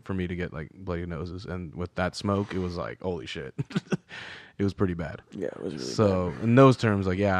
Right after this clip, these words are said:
Speaker 1: I, I definitely felt like that, and I even felt it just in general. I was like, I, I, like, I would like to get some fresh air, like,
Speaker 2: I would, lo-, man, I
Speaker 1: Yeah.
Speaker 2: was dying for fresh air.
Speaker 1: Like, it was way, like, I was definitely feeling that, like, suffocation almost, right? Like,
Speaker 2: It's
Speaker 1: of just,
Speaker 2: brutal.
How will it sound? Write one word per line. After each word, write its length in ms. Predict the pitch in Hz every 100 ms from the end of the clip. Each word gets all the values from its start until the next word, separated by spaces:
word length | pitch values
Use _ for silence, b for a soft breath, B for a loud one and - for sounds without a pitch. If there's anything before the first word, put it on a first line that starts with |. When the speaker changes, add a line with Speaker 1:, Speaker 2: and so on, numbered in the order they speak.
| 92 76
Speaker 1:
I, 100 | 95
I 20 |
definitely 340 | 95 95 101
felt 220 | - 95
like 140 | 90 85
that, 180 | 98 143
and 100 | 233
I 120 | 359
even 180 | 359 294
felt 320 | 220 233 214
it 80 | 165
just 200 | 175 131
in 120 | 110
general. 320 | 110 151 113
I 20 |
was 80 | 95
like, 180 | 95 -
I, 140 | - 185 -
I, 120 | - 139
like, 160 | 120 104 -
I 80 | 107
would 200 | 120 123
like 160 | 190
to 80 | 127
get 160 | 135 -
some 100 | 92
fresh 340 | - 117 113
air, 300 | 139 113 92
like, 380 | 98 95 92 - -
Speaker 2:
I 100 | 147
would, 200 | 104 -
lo-, 160 | - B B -
man, 160 | - 113
I 60 | 117
Speaker 1:
Yeah. 300 | 131 170 160
Speaker 2:
was 80 | 131
dying 360 | 113 127 117 107
for 120 | -
fresh 300 | - 80 -
air. 120 | 69
Speaker 1:
Like, 160 | 110 117
it 60 |
was 180 | 123 117
way, 140 | 113 123
like, 140 | 113
I 60 | 117
was 120 | 107
definitely 300 | 123 123 104
feeling 420 | - 131 127 107
that, 180 | 101 95
like, 200 | 95 98
suffocation 840 | - 101 92 110 123 - 92 90 87
almost, 440 | 92 90 90 98
right? 300 | 92 95 98
Like, 400 | 82 78 82 - - _ -
Speaker 2:
It's 100 | 92
Speaker 1:
of 40 |
just, 140 | 95 104
Speaker 2:
brutal. 280 | 131 80